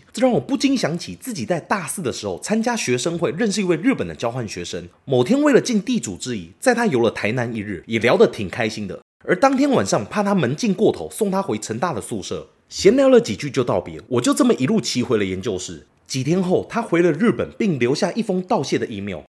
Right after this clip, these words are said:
现在想想，那晚学妹的眼神似乎透露着不舍，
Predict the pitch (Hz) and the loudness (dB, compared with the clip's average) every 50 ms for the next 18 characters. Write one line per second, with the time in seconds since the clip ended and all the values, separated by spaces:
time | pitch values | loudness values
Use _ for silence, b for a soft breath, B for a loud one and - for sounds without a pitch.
0 | _ _ - - 226 190 196 156 - 135 117 131 131 110 85 - - - 208 226 | _ _ -4 0 2 2 2 2 2 0 -2 -2 -4 -6 -8 -8 -6 0 2 2
1 | 165 131 101 92 - - 123 139 202 247 202 175 117 90 80 80 - 92 92 - | 4 4 2 0 -2 -2 0 0 2 2 2 2 0 -2 -4 -6 -10 -10 -10 -8
2 | - - 165 135 147 147 - - 214 190 185 180 160 117 107 - 151 - - - | -6 -6 -6 -6 -6 -8 -2 2 6 6 6 6 4 0 -2 -4 -4 -6 -6 -8
3 | - - - | -10 -12 -14